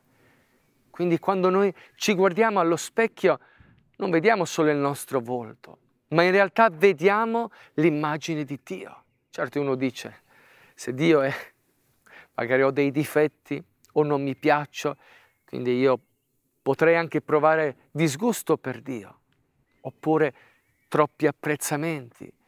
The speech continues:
Ma ciò che la parola di Dio ci vuole dire è che in te c'è Dio. E tu sei bello per Lui. Tu sei speciale per Dio. Molto di più,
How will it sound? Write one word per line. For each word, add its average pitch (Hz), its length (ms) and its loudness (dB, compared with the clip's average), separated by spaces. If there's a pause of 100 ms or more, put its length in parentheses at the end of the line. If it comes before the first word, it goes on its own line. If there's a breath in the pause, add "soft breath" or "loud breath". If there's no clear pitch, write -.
(680)
Ma 131 140 -4
ciò 175 240 0
che 151 380 0 (800)
la 127 180 -4
parola 147 480 0
di 127 220 -6
Dio 147 240 0
ci - 180 -6
vuole 127 280 -2
dire 151 420 0 (380 soft breath)
è 156 180 -4
che - 300 -2
in 156 300 -4
te 156 280 -2
c'è 120 260 -12
Dio. - 440 -20 (1120)
E - 120 -20
tu 196 120 -2
sei 160 300 -2
bello 135 580 -4
per 113 180 -12
Lui. 87 400 -18 (880)
Tu 190 140 2
sei 180 240 2
speciale 185 800 -2
per 139 280 -6
Dio. 151 420 -12 (1160)
Molto 202 420 4
di 180 180 -2
più, 233 420 -2